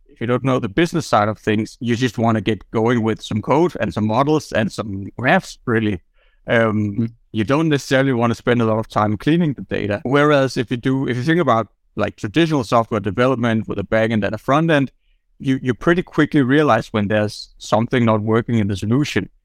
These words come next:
Speaker 1: right? You click a button, nothing happens, you get an error, you get a stack trace, whatever. So it's obvious if the thing you're building is not working as intended. So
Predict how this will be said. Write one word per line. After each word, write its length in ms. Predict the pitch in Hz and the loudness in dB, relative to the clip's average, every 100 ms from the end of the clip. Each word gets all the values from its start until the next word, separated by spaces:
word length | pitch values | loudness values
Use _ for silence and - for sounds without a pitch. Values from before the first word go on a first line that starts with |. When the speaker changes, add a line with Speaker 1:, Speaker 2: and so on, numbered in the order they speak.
| - | -8
Speaker 1:
right? 180 | 113 - | -6 -4
You 60 | 123 | -6
click 240 | - 160 | -2 0
a 60 | 156 | 0
button, 360 | 110 117 135 - - | 0 0 0 -4 -4
nothing 340 | 120 135 139 | -2 0 0
happens, 460 | 127 123 135 110 - | 2 0 0 -4 -8
you 120 | 110 | -4
get 160 | 110 113 | 0 2
an 120 | 117 | 2
error, 360 | 107 110 131 127 _ _ | 0 2 2 0 _ _
you 80 | 104 | -2
get 120 | 113 | -2
a 40 | 110 | 0
stack 240 | 120 127 | 0 0
trace, 440 | - 113 110 - - | 0 0 0 -8 -14
whatever. 520 | 180 110 107 104 104 - _ _ | -8 -2 0 0 -2 -10 _ _
So 80 | 135 | -4
it's 120 | 135 - | -2 2
obvious 680 | 123 - 156 131 107 - - | 2 2 2 2 0 -4 -6
if 140 | 120 110 | -4 -2
the 120 | 110 | -2
thing 220 | - 139 | 0 2
you're 120 | 139 | 2
building 540 | 104 120 131 139 120 107 | 2 2 2 2 -2 -2
is 180 | 104 101 | -6 0
not 200 | 110 113 | 0 2
working 360 | 117 123 135 104 | 0 0 0 0
as 160 | 98 | -2
intended. 520 | - - 120 151 - | -8 -2 0 0 -4
So 300 | - 139 135 | 0 0 -2